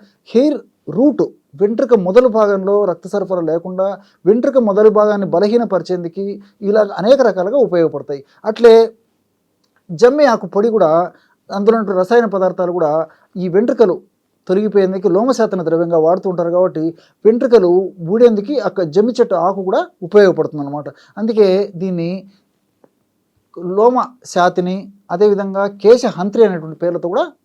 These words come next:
పిలుస్తుంటారు అనమాట. ఆకుకి ఆ గుణం ఉంది కాబట్టి ఈ ప-, పదార్థాలన్నీ కూడా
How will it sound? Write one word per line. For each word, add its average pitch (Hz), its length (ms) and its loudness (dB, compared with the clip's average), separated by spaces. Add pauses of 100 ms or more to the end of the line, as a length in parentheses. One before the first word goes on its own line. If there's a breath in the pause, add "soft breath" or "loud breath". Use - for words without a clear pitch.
(120)
పిలుస్తుంటారు 185 440 -4
అనమాట. 156 160 -6 (100)
ఆకుకి 208 320 -2 (400 soft breath)
ఆ 170 40 0 (100)
గుణం 190 220 -4
ఉంది 143 140 -10 (300 soft breath)
కాబట్టి 220 300 2 (220)
ఈ - 20 -4 (260)
ప-, 185 100 -12 (100)
పదార్థాలన్నీ 233 640 0
కూడా 196 120 4